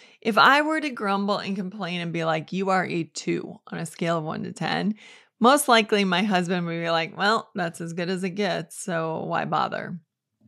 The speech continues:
Whereas when I'm building him up, and when I'm telling him that I am building him up in the eyes of other people, it makes him want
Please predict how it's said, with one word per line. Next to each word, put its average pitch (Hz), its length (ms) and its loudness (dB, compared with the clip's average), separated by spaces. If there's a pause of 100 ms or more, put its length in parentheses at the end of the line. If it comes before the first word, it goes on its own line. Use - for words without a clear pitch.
(680)
Whereas 196 440 -2
when 175 420 -6
I'm 190 220 -2
building 170 480 -6
him 165 320 -8
up, - 300 -8 (480)
and 185 260 -6
when 180 160 0
I'm 208 200 2
telling 185 400 -6
him 160 360 -6 (140)
that 175 160 -4
I 180 100 0
am 170 160 -4
building 185 440 -2
him 170 180 -6
up 160 260 -4
in 175 140 -6
the 170 160 -10
eyes 175 400 -2
of 165 100 -6
other 160 220 -4
people, - 500 -12 (1800)
it 302 300 2
makes 180 580 0
him 170 400 -2
want 165 280 -2